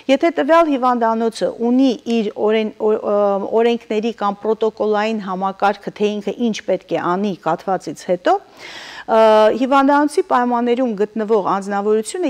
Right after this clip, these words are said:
եթե գալիս է ասեղնաբուժը և ինչ-որ աշխատանք է կատարում,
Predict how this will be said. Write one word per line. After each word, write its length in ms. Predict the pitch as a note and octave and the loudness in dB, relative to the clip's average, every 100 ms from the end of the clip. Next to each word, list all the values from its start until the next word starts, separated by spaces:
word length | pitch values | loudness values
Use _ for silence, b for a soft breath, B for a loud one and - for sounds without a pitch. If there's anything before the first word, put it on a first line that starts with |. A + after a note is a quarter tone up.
| A#3+ | 0
եթե 180 | C4 C#4+ G3+ A#3 | 2 0 -2 -4
գալիս 380 | G#3+ A#3+ C4 C#4+ | 2 2 2 0
է 80 | G3+ E3 | 0 0
ասեղնաբուժը 760 | G3+ A3+ A#3 A3 A3 A#3 F#3+ | -2 -4 -2 -2 0 -2 0
և 220 | F#3+ G3+ | -2 -4
ինչ-որ 280 | G#3+ - F#3 | -4 -2 0
աշխատանք 560 | F3+ - A3 E4+ G#4+ - | -2 -2 -2 0 -2 -2
է 20 | - | -2
կատարում, 440 | F3 E3+ F3+ D#3 | -2 -2 -4 -6